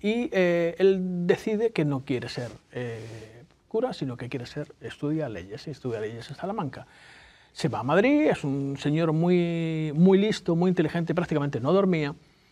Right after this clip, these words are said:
y entonces, eh, muy brevemente, pues él, eh, consigue la,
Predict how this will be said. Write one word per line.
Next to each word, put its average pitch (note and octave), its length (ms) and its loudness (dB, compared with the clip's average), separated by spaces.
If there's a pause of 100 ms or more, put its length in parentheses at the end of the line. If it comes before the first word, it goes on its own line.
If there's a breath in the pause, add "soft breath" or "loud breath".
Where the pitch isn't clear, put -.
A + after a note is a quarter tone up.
(400 soft breath)
y G#3 160 6
entonces, F#3 680 0
eh, C3+ 560 -2
muy D#3+ 260 4
brevemente, E3 520 4
pues D3 220 0
él, F3+ 260 4
eh, D#3 420 0
consigue G#3 520 4
la, F3+ 180 4